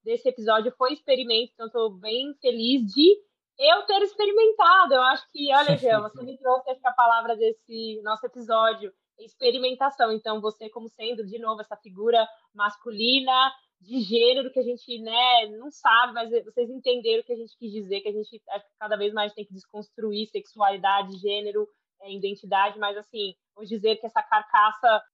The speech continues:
Speaker 1: masculinizada, né, do Jean, é, como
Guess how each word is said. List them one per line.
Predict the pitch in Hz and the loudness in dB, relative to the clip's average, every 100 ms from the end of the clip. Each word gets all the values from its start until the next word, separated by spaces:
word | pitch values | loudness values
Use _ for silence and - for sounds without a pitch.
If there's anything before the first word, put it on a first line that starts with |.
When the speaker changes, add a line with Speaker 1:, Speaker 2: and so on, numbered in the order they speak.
| _ | _
Speaker 1:
masculinizada, | 214 220 - 262 247 254 214 208 233 240 233 | -4 -4 -4 -2 0 0 0 2 2 2 -2
né, | 220 214 | -2 -4
do | 226 | -6
Jean, | 208 214 214 247 277 - _ _ _ | -2 0 4 4 2 -4 _ _ _
é, | 190 190 190 | -6 -4 -2
como | 190 220 214 214 202 | -4 -4 -2 -2 -2